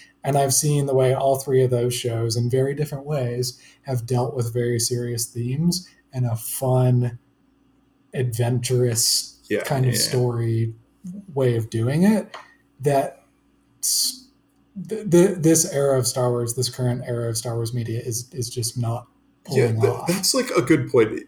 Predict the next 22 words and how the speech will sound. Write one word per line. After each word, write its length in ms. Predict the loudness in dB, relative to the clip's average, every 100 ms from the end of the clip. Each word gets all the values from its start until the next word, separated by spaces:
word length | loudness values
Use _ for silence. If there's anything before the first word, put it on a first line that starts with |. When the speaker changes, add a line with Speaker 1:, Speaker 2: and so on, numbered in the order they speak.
| -6 -2
Speaker 2:
Again, 380 | 4 4 4
you 60 | 2
use 240 | 2 2
the 60 | 0
word 180 | -2 -4 -10
fun. 640 | -12 -2 0 0 -4 -16 _
Speaker 1:
Yeah. 260 | -6 -4 -8 -20 0
Speaker 2:
Earlier 220 | 4 6
you 120 | 4
used 280 | 2 0 0
whimsy, 380 | 0 0 -2 -4
but, 80 | -4
like, 140 | -4 -6 _ _ _ _ _ _ _ _ _ _ _ _ _ _ _ _ _ _ _ _ _ 0
most 540 | 4 8 8 6 4
of 60 | 2
the 80 |
time 300 | 2 0 0
reading 280 | 2 2 2
Alphabet 400 | 0 0 -2 -2
Squadron 540 | -2 0 0 0 -4 -6
and 240 | -8 -4
Shadowfall, 640 | -2 0 0 -2 -4 -6